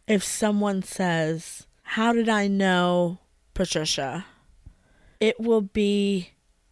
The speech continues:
filled with memories and laughter and stories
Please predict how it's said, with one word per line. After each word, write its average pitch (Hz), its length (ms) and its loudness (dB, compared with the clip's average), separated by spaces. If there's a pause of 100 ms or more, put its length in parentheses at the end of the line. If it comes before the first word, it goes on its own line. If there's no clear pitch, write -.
(140)
filled 233 400 4
with 220 180 0
memories 202 720 2
and 170 160 -4
laughter 185 640 0
and 170 180 -2
stories 202 920 0